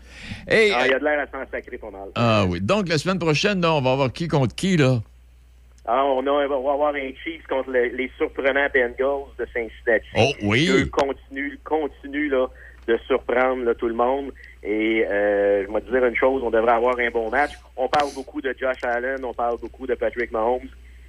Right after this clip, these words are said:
Speaker 2: mais je pense qu'il y a un gars la semaine prochaine qui va faire ouvrir beaucoup d'yeux. C'est, euh,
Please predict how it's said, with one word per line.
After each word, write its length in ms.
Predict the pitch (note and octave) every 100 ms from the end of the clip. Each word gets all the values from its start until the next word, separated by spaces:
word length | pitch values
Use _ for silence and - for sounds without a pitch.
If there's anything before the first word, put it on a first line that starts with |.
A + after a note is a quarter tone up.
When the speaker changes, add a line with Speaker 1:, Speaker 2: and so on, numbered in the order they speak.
| -
Speaker 2:
mais 80 | G#2
je 100 | A#2+
pense 300 | B2+ B2+ -
qu'il 120 | B2
y 40 |
a 40 | A2+
un 40 |
gars 180 | A2 B2
la 140 | A#2 A2
semaine 180 | A2+ G#2+
prochaine 520 | G#2+ F#2+ A#2+ A#2+ A#2 - - -
qui 80 | -
va 100 | A2+
faire 240 | - A2+ A2+
ouvrir 300 | G#2 A#2 A2+
beaucoup 280 | A2+ -
d'yeux. 400 | A2 G#2+ A2+ A#2 A#2+ - - - -
C'est, 260 | B2 A2+ A2+ - - -
euh, 540 | G2 G2 G2 G2 F#2+